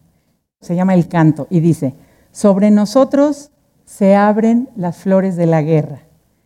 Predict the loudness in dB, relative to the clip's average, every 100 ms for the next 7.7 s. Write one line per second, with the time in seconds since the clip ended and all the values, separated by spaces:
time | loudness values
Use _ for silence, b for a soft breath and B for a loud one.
0 | _ _ -2 0 0 -2 -2 -2 0 -2
1 | -4 -20 _ _ _ 0 2 2 2 -2
2 | -2 -4 -4 _ _ _ _ _ 2 4
3 | 4 4 2 0 2 2 2 2 2 0
4 | -4 -6 -2 -2 0 -6 -2 -2 -2 -8
5 | _ -8 -2 -2 -2 -4 -4 -4 -6 -12
6 | _ _ _ _ _ _ _ _ _ _
7 | 2 4 4 4 2 -2